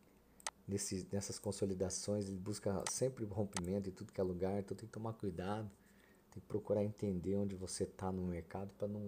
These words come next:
não ficar buscando consoli-, é, rompimento em tudo que é lugar,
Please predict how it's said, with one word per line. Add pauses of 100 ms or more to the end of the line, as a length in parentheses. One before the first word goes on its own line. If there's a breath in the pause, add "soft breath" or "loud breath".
(180)
não
ficar
buscando
consoli-,
é, (480 loud breath)
rompimento
em
tudo
que
é
lugar,